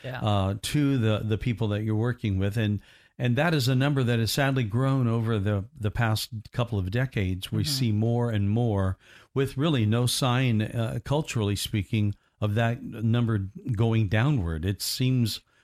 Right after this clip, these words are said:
Speaker 2: like it's only going to go upward from here. Uh, and yet we, we know that, uh, th-, this is something that people can ma-, change, people can receive help,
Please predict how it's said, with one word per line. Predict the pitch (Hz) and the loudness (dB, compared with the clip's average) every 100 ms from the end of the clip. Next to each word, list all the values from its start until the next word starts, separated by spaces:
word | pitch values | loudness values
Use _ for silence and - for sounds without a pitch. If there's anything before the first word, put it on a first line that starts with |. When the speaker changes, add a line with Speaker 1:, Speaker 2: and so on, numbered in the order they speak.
| _ | _
Speaker 2:
like | 107 101 | -4 -2
it's | 120 - | -2 0
only | 117 104 | 0 2
going | 95 101 | 2 0
to | 90 | 0
go | 95 87 | 0 -2
upward | 110 110 - - 87 | -4 -6 -6 -12 -10
from | - 87 | -6 -4
here. | 78 98 85 85 - _ - - - | -2 -2 -4 -6 -12 _ -20 -12 -6
Uh, | 110 - | -4 0
and | 120 120 | 2 4
yet | 120 123 | 2 2
we, | 123 120 123 | 2 2 2
we | 123 | 2
know | 117 117 127 | 2 2 2
that, | 113 104 107 - _ _ _ - | 2 2 0 -4 _ _ _ -8
uh, | 113 107 | -4 -4
th-, | 104 107 123 107 | -2 0 2 2
this | 139 - | 0 0
is | 127 127 117 | 0 2 2
something | - 127 113 127 117 | 0 0 2 2 2
that | 110 104 104 - _ _ _ _ - | 2 2 -2 -6 _ _ _ _ -4
people | 147 139 | -2 -2
can | 131 - 156 185 160 | -4 0 2 4 2
ma-, | 143 127 | 0 -2
change, | - 120 104 131 214 - | 0 2 2 2 -2 -4
people | - 147 127 117 | -4 -2 0 -4
can | - 151 143 165 151 139 - - - - | -4 -2 2 2 2 -2 -6 -20 -16 -4
receive | 117 123 - 143 143 | 0 0 0 0 0
help, | 110 85 101 | 2 0 -2